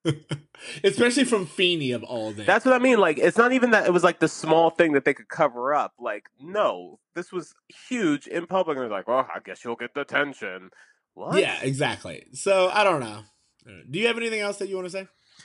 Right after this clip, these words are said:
Speaker 2: No, I feel like we pretty much covered everything.
Speaker 1: Yeah, I think I, we covered all my notes. Uh,
Speaker 2: Yeah.
Speaker 1: what's your bra moment? Where you at?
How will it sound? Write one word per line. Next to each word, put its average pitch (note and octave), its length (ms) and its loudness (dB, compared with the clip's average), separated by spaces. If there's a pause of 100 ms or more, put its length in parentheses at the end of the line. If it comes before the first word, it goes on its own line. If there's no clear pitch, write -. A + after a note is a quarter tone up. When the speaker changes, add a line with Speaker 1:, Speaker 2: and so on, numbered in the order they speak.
(240)
Speaker 2:
No, C#4 420 2
I D4+ 80 4
feel F#4 180 0
like F#4+ 160 2
we A#3 120 -4
pretty - 260 0
much C#3 240 0
covered G#2 300 2
everything. F#2 500 -6 (160)
Speaker 1:
Yeah, F4+ 340 -6
I D3 80 -10
think E3+ 220 -10
I, C#3+ 140 -10 (200)
we D#3 120 -10
covered D3 260 -12
all B2+ 180 -12
my A2+ 200 -14
notes. E2+ 400 -20 (320)
Uh, C#3 240 -6
Speaker 2:
Yeah. G#2 180 2 (500)
Speaker 1:
what's G3+ 320 -2
your G3+ 120 0
bra C#3+ 340 -4
moment? G#2 440 -12 (180)
Where C3+ 120 -6
you B2 120 -4
at? - 80 -12